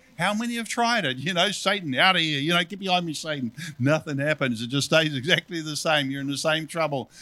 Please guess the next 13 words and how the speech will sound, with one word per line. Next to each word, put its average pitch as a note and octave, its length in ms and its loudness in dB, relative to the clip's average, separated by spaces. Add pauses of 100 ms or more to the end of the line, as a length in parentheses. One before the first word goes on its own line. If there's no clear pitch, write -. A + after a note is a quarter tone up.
(180)
We've C3+ 180 -2
probably D3 460 2
all E3 200 2
tried C3+ 440 2
it. A2 140 -8 (340)
You D3+ 100 0
know, F3 160 0
sometimes F#3 640 -2
God C#3+ 340 -2
takes F#3+ 400 -6
the F#3+ 80 -8
storm F3+ 380 -4
away. E3+ 400 -4